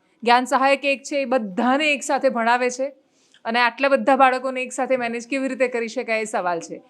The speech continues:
એમની પોતાની તકલીફ છે, કેમ કે એમની પોતાની ભરતી ટલ્લે ચડીને એના પછી એમનો પગાર નથી થતો જ્ઞાન સહાયકમાં, એની પણ સમસ્યા છે. અને આ બધી સમસ્યાઓ તમે ભેગી કરો ત્યારે તમને સમજાય કે સરકાર શિક્ષણને કેટલી ગંભીરતાથી લઈ રહી છે.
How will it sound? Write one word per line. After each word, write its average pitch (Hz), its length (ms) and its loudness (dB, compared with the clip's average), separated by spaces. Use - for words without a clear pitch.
એમની 311 260 2
પોતાની 370 440 4
તકલીફ 311 380 -2
છે, 294 260 -16
કેમ 262 140 -2
કે 285 120 6
એમની 294 200 2
પોતાની 302 400 0
ભરતી 254 360 0
ટલ્લે 277 300 4
ચડીને 269 440 0
એના 247 140 -4
પછી 254 260 -4
એમનો 247 220 0
પગાર 262 380 4
નથી 294 160 -4
થતો 285 220 -4
જ્ઞાન 262 220 -2
સહાયકમાં, 254 480 -2
એની 247 160 -2
પણ 330 160 0
સમસ્યા 262 460 -4
છે. - 280 -10
અને 269 100 0
આ 285 40 2
બધી 262 340 4
સમસ્યાઓ 302 500 0
તમે 285 200 -2
ભેગી 247 300 0
કરો 269 200 4
ત્યારે 254 220 0
તમને 247 260 -6
સમજાય 226 500 0
કે 302 60 -6
સરકાર 277 480 0
શિક્ષણને 302 600 -6
કેટલી 262 300 -4
ગંભીરતાથી 262 640 0
લઈ 262 180 0
રહી 190 160 -8
છે. 180 280 -16